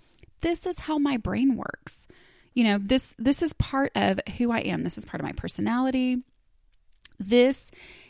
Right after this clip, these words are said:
is," therefore, that helped me realize this is gonna be a struggle my entire life. You know, I mean, this is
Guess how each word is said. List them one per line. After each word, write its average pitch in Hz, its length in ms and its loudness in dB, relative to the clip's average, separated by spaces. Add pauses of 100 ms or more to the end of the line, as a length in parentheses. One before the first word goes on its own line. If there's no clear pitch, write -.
(160)
is," 185 600 0 (1700)
therefore, 190 480 0
that 202 120 0
helped - 260 -4
me 202 80 0
realize 196 320 0
this 233 200 -4
is - 60 -8
gonna 240 120 0
be 247 80 2
a 247 60 0
struggle 247 300 0
my 247 120 2
entire 247 300 -2
life. 277 460 -4
You 208 140 2
know, 190 60 6
I - 20 8
mean, 190 140 2
this 208 180 0
is 254 100 -6